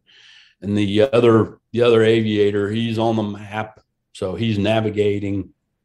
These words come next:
and, you know, you, I mean, I, I may nav for a couple hours and then, hey, I, let's, I need to take a break and,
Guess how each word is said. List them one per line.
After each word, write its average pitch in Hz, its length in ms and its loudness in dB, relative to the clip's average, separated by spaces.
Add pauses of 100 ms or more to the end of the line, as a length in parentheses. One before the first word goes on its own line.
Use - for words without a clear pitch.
(440)
and, 98 520 -4 (640)
you 98 100 -8
know, 101 60 -2
you, 107 480 0 (420)
I 104 120 -8
mean, 104 200 -2
I, 110 320 -2
I - 40 4
may 110 260 0
nav 107 420 -4
for 92 180 -10
a - 60 -14
couple 98 300 -4
hours 90 500 -4
and 87 100 -6
then, 85 300 -6
hey, 101 180 -2
I, 95 220 -4
let's, 104 420 -10
I 110 100 -8
need 95 200 -6
to 101 120 -10
take 90 100 -10
a 78 40 -20
break 92 480 -6
and, 76 200 -18